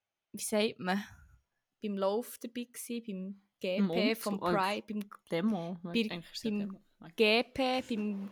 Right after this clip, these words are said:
Speaker 1: bei der grossen Pride. Ähm,
Speaker 2: <laughs>
Speaker 1: beim Umzug, genau,
Speaker 2: Gross.
Speaker 1: heisst ja, bin ich dort gewesen.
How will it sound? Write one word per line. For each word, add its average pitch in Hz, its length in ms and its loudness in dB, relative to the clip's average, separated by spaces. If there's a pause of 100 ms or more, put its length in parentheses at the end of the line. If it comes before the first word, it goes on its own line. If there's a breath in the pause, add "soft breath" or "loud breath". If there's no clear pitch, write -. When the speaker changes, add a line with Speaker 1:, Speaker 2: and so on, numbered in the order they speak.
(140)
Speaker 1:
bei - 120 -8
der 208 120 -2
grossen 220 460 4
Pride. 202 460 4 (920 soft breath)
Ähm, 220 720 8 (120)
Speaker 2:
<laughs> - 180 -12
Speaker 1:
beim 226 180 0
Umzug, 233 440 4
genau, 190 300 4
Speaker 2:
Gross. 202 80 4
Speaker 1:
heisst 190 300 -2
ja, 180 160 2 (160)
bin 214 140 0
ich 196 100 -4
dort 202 360 -2
gewesen. 285 360 0